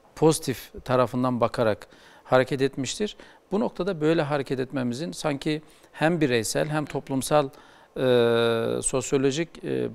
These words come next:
barışı, sosyolojik ilişkilerin iyileşmesine katkı sağlayacağı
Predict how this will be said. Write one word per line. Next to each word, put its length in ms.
barışı, 720
sosyolojik 600
ilişkilerin 720
iyileşmesine 680
katkı 320
sağlayacağı 680